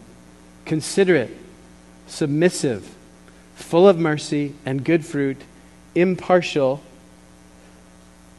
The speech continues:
and sincere. Peacemakers who sow in peace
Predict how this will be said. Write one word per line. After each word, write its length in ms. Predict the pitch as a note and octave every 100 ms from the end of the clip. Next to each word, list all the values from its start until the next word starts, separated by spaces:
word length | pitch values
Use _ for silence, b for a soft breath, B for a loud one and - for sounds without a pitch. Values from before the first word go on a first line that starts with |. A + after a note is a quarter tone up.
| -
and 260 | C#3 C#3+ C#3
sincere. 680 | - C#3+ - D#3 D3+ A2+ - - - - - - - - - - - - - - - - - - - -
Peacemakers 920 | G#3+ A3+ - D#3 D3+ D#3+ E3+ E3 - -
who 80 | C#3
sow 260 | - E3
in 100 | E3+
peace 500 | E3 D3+ C3 - -